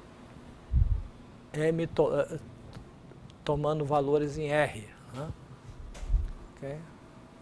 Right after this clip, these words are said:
Então, eh, se a gente pega uma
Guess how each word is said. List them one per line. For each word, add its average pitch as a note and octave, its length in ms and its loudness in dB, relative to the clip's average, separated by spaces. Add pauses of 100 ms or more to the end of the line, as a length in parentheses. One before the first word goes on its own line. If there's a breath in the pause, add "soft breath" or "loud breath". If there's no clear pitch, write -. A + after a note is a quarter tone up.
(1600 loud breath)
Então, A#3+ 400 4
eh, E3 400 4 (260)
se - 160 -4
a D#3+ 60 4
gente F3 240 -4
pega E3 280 4
uma C#3+ 200 4